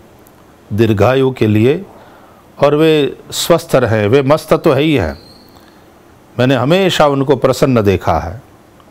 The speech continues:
सौम्यता का पर्यायवाची शब्द यदि कोई है तो वो पूज्य दादा वासवानी जी है। उनका सौम्य व्यक्तित्व, उनका स्नेहपूर्ण व्यक्तित्व, उनका बहुत सहज और निर्मल व्य-,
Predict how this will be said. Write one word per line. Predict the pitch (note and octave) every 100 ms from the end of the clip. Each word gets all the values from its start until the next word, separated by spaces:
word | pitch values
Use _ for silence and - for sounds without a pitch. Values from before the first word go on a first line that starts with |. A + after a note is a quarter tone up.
| - - - - - - _ _ _
सौम्यता | - - D#3 E3 E3 E3 D#3 D#3+ E3+ - -
का | C#3
पर्यायवाची | C#3+ C#3 D#3+ D#3 D3 D#3
शब्द | C3+ C#3+ C#3+
यदि | D3 C#3 C3+
कोई | C3+ B2
है | A#2+
तो | B2
वो | A#2+
पूज्य | A2+ A#2 A2
दादा | G#2+ G#2+ G#2+
वासवानी | G#2+ - A#2+ A2+ G2+
जी | F#2+
है। | E2+ F2+ - _ _ _ - - - - - - -
उनका | C3 B2+ C#3
सौम्य | B2 - D3+ D#3+ C3+
व्यक्तित्व, | A#2 A2+ - A#2+ - A2 F#2 - - - - - _ -
उनका | C3+ C3+ C3+
स्नेहपूर्ण | - C#3 E3 D#3+ D3 B2 B2
व्यक्तित्व, | A2 A2 - A2 - G#2 G2 - - _ _ - _ - - - -
उनका | B2+ C3+ D3 C#3
बहुत | B2 C#3+ D3
सहज | - C3+ D#3 D3+
और | C#3
निर्मल | A2 A2+ D3+ E3
व्य-, | B2+ G#2+ B2